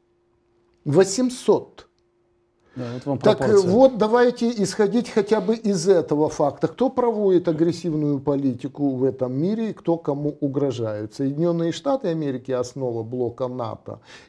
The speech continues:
Speaker 1: или Российская Федерация? По количеству баз я вот вам привёл цифры. Плюс только на содержание этих военных баз Соединённые Штаты Америки тратят более ста миллиардов, э, долларов ежегодно, только на содержание этих баз.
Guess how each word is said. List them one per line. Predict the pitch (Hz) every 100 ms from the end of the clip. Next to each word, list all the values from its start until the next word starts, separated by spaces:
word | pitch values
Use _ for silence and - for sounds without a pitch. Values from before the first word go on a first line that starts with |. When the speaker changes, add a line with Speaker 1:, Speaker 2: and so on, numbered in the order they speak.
| 190
Speaker 1:
или | 233
Российская | 247 220 196 196 180 - 170
Федерация? | - 143 135 110 107 - 120
По | 135
количеству | 156 185 175 - 175
баз | 165 180 226 -
я | 151 147 165 156
вот | 135 139 147
вам | 131 143
привёл | 131 131 143 135
цифры. | - 107 - - _ _ _ -
Плюс | 185 180
только | 180 170 160 170
на | 170 170
содержание | - 143 131 127 123 123 120 120 117 127
этих | 131 - 113
военных | 127 127 127 120 120 117
баз | 143 196 285 - _ - - -
Соединённые | - 147 139 143 139
Штаты | - 139 123 127
Америки | 127 160 202 202 147 135 117
тратят | - 147 165 151 131
более | 127 135 135 127
ста | - 143 151 151 143 127
миллиардов, | 123 120 127 131 131 127 127 120 -
э, | 131 123 117
долларов | 117 127 123 120 117 117
ежегодно, | 120 127 120 107 107
только | - 143 160 127
на | 113
содержание | 117 117 110 107 117 107 104
этих | 101 107
баз. | 104 101 98